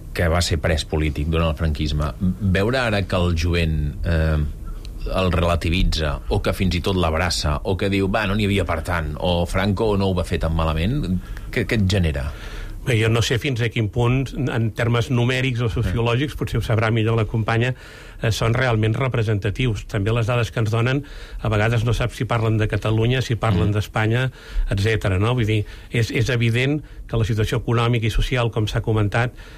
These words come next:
Speaker 2: és una situació realment dura, que hi ha tota una generació que no té elements per poder dis-, per poder comparar amb altres períodes, però també ho és, com he dit, que probablement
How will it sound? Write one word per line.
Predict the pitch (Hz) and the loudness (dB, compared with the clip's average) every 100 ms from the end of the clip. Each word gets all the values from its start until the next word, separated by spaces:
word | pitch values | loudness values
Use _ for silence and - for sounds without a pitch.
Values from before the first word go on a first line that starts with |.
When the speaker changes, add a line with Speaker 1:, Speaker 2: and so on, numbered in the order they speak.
| - | -6
Speaker 2:
és | 110 110 | 0 2
una | 107 | 2
situació | 117 107 117 113 | 2 0 0 0
realment | 107 107 107 107 104 | 2 2 2 2 2
dura, | 131 123 151 - - - - | 2 0 -2 -6 -14 -20 -10
que | - 110 | -2 0
hi | 117 | 2
ha | |
tota | 110 113 | 0 0
una | 117 113 | 2 2
generació | 113 110 - 117 | 2 0 -2 -2
que | 113 | 0
no | 113 | 0
té | 107 117 110 - - - | 0 2 2 0 -4 -2
elements | 110 110 107 117 | 0 2 2 0
per | - 110 | 0 -2
poder | - 107 110 | 0 0 2
dis-, | 107 104 | 0 -2
per | - 117 107 | -2 -4 0
poder | 113 107 | 0 0
comparar | 127 110 117 113 117 107 - - - | 0 0 2 2 2 0 -6 -8 -8
amb | - 110 | -2 0
altres | 110 107 - | 2 0 -2
períodes, | 113 110 117 110 135 - - - - - | 0 0 2 0 -2 -6 -12 -14 -10 -2
però | 113 | -2
també | 101 104 104 | 0 0 2
ho | 104 107 | 2 2
és, | 113 - | 0 -2
com | - 110 | -2 0
he | 107 | 0
dit, | 101 104 | 0 -4
que | - 120 | -4 -4
probablement | - 107 104 110 107 110 | 0 0 2 2 2 0